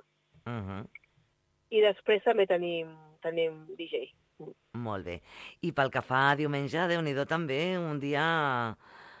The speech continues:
Speaker 1: ben maco.
Speaker 2: Sí, el diumenge comencem a les onze amb la cercavila,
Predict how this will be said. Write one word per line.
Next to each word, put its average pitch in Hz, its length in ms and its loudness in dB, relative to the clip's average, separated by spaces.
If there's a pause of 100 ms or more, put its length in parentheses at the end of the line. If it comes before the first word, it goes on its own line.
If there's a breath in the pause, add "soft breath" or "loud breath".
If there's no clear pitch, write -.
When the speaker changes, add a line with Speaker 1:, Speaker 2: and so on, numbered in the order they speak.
(220 loud breath)
Speaker 1:
ben 139 200 0
maco. 139 380 2 (640)
Speaker 2:
Sí, 190 500 6
el 180 140 0
diumenge 190 280 8
comencem 214 440 6
a 220 100 4
les 202 100 2
onze 233 240 4
amb 226 100 4
la 196 80 4
cercavila, 226 540 2